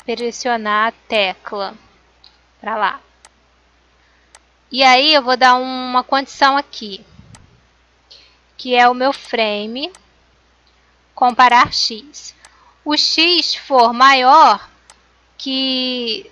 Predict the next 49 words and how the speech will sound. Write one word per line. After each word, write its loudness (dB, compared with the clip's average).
setecentos -6
e -12
noventa -10
e -10
um, -12
é -10
isso? -16
Já -8
me -14
perdi. -12
Acho -12
que -12
é -8
setecentos -16
e -16
noventa -16
e -10
um, -12
o -8
último -10
lá, -4
deixa -16
eu -18
ver -18
aqui. -20
É, -2
setecentos -8
e -10
noventa -10
e -6
um. -8
E 2
eu 6
tenho -4
que -4
ver 2
também 0
o, -4
o -8
X, -2
tá? 2
Então, 0
aqui -2
agora 4
eu 2
vou -2
pedir -8
pra -2
ele, 0